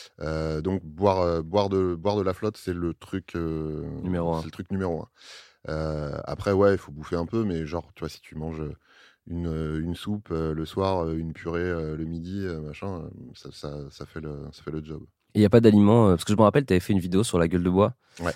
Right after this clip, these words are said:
Speaker 2: et en disant que on se trompait complètement, euh, quand on voulait manger de la junk food et des trucs comme ça, qu'en fait, ce qu'il fallait, c'était des trucs, euh, plutôt frais, plutôt aqueux,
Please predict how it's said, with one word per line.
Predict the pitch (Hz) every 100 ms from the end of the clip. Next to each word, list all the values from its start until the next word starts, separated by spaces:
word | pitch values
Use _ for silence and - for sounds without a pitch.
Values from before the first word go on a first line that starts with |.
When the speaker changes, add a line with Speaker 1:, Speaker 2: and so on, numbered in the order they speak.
| _ -
Speaker 2:
et |
en | 90
disant | 90 92 110
que | 104 87 85 82 82 80 71 87
on |
se | 85
trompait | - 82 82
complètement, | 85 82 92 90 90
euh, | 78
quand | - 78 78 78 76
on | 78 -
voulait | 82 82
manger | 80 78 85
de | 80 78
la | 76
junk | 80 80
food | - 85
et |
des | 78
trucs | -
comme | 80 78
ça, | 95
qu'en | 85
fait, | 82
ce | -
qu'il | -
fallait, | 78
c'était | 95 82
des | 80
trucs, | - -
euh, | 80
plutôt | - - 82
frais, | - - 92
plutôt | - - 80
aqueux, | 82 - 92 92